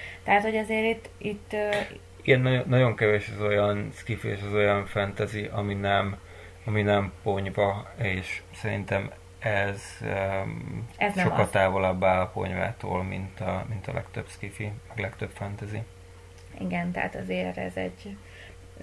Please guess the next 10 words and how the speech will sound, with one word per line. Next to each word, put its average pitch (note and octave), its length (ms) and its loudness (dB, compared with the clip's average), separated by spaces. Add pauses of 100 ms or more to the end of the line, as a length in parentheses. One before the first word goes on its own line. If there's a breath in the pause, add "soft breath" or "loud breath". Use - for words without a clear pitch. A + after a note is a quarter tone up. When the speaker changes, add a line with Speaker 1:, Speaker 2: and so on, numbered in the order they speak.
(260)
Speaker 1:
már, A3 320 2
már A3 220 0
csak A3 220 -6
abból G3 200 2
is, G3 160 -4
hogy G3 120 -6
a F#3 60 -2
világ F#3 440 -2
eléggé G3 460 -6
komplex, F3+ 560 -4